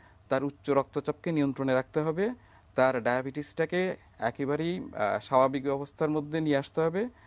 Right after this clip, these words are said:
এবং, আহ, সম্ভব হলে তাকে, আহ,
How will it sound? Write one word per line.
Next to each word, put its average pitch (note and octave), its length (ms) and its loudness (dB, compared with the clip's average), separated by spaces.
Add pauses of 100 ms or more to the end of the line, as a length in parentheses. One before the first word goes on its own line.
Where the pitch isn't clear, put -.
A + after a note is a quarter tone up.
(340)
এবং, D3 440 2 (300)
আহ, G#2 420 0 (280)
সম্ভব C#3+ 340 2
হলে F3 260 0
তাকে, E3+ 340 -2
আহ, - 580 -12